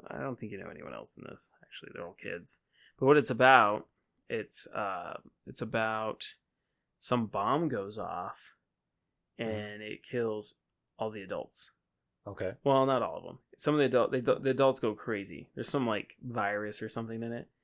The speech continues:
Speaker 2: Okay.
Speaker 1: And they start eating people. And they go nuts. Dogs, like, mutate. And there's this kid,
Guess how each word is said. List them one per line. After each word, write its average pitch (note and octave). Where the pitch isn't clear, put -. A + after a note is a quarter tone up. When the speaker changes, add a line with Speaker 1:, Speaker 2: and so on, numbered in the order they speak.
Speaker 2:
Okay. -
Speaker 1:
And G#2+
they A2
start -
eating G#2
people. G#2
And A2+
they A2+
go A2
nuts. G#2
Dogs, A2
like, G2+
mutate. G#2
And G#2+
there's A2+
this G#2+
kid, A#2